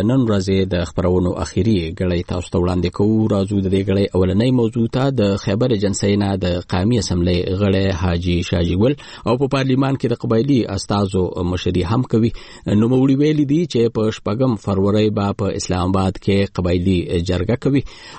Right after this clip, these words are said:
او د دې مقصد به په وفاقي حکومت فشار اچول وي چې د وفاقي کابینې او د پارلیمان د وینا او بحث تر مخه دې زر تر زره اصلاحات نافذ کړي. تفصیل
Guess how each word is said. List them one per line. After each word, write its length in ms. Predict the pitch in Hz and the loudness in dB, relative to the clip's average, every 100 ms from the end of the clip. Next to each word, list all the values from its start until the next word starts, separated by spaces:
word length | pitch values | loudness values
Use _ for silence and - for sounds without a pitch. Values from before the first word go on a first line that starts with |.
| - | 0
او 40 | 117 120 131 | 0 0 -2
د 100 | 117 117 | -2 0
دې 80 | - 135 | 0 -2
مقصد 340 | - 127 123 120 | -4 -4 -2 -2
به 180 | 117 117 | 0 0
په 800 | 113 104 104 - - 104 - - | 0 2 2 -2 -6 -8 -8 -4
وفاقي 400 | 104 104 101 - | -2 -2 -2 0
حکومت 500 | 113 - 98 - - - 90 - | 0 0 -2 -2 -10 -8 -6 -2
فشار 400 | 92 143 107 - | 0 0 -2 -4
اچول 320 | - 98 117 113 | -2 0 2 2
وي 160 | 113 | 0
چې 400 | 104 104 98 101 | 2 2 2 2
د 180 | 98 98 95 | 0 0 0
وفاقي 420 | 95 95 95 104 95 101 | -2 -2 -4 0 0 0
کابینې 680 | 95 95 98 113 113 - 98 | 0 0 2 2 0 -2 -2
او 60 | 101 | 0
د 160 | 101 98 98 | 0 0 -2
پارلیمان 540 | 98 104 117 139 85 - - - - 92 90 | 0 2 2 0 -2 -10 -20 -18 -4 0 2
د 460 | 95 92 92 - 92 | 2 2 0 -4 -4
وینا 360 | 90 92 110 104 90 95 | -2 0 2 0 -2 -2
او 100 | 92 90 | -2 0
بحث 260 | 110 101 87 - | -2 -2 -4 -4
تر 140 | 92 104 | -2 -2
مخه 180 | 95 98 | 0 0
دې 240 | 101 90 | 0 2
زر 140 | 117 120 | -2 -2
تر 100 | 101 92 | -4 -2
زره 160 | 95 101 - | -2 -2 -4
اصلاحات 600 | - - 85 87 98 - - 87 | -8 -4 -2 0 0 -2 -4 -2
نافذ 280 | 85 85 - | 0 -2 -2
کړي. 140 | - 87 - - - | -2 -2 -4 -10 -4
تفصیل 280 | 90 - | -2 0